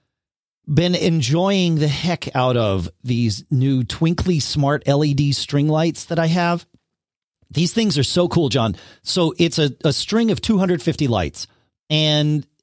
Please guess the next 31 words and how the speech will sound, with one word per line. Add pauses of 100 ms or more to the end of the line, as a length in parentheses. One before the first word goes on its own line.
(120)
uh,
you
can
sync
them
up
with
music
so
that
they,
like,
pulse
and,
you
know,
they're
all
full
color
and
everything. (260)
But
where
it
gets
really
cool
and
super
geeky